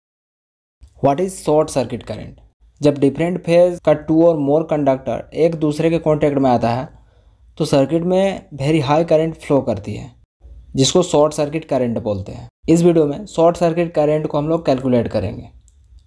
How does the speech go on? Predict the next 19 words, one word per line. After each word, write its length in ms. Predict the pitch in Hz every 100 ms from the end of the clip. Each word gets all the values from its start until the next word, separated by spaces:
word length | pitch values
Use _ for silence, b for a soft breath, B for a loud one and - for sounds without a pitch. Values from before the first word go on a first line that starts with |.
| _ -
शॉर्ट 260 | 147 151
सर्किट 380 | 175 165 170 170
करंट 300 | 165 160 170
को 180 | 170 175
फाइंड 220 | 147 147 151
करने 240 | 156 156
के 120 | 160
लिए 240 | 147 131 165 - _ _ _ _ _ - 160
थ्री 180 | 185 175
वैल्यूज 400 | 165 165 180 190 -
पता 180 | 151 147
होना 260 | 139 131 117
चाहिए, 360 | - 123 135 - _ _ _ _ _ _ _ 147
ट्रांसफार्मर 640 | 147 143 - 147 151 143
रेटिंग, 420 | 160 160 127 151 190 _ _ _ - -
secondary 400 | 147 151 151 165
voltage 320 | 151 151 160
of 80 | 156 156
transformer 680 | 151 147 - 160 151 120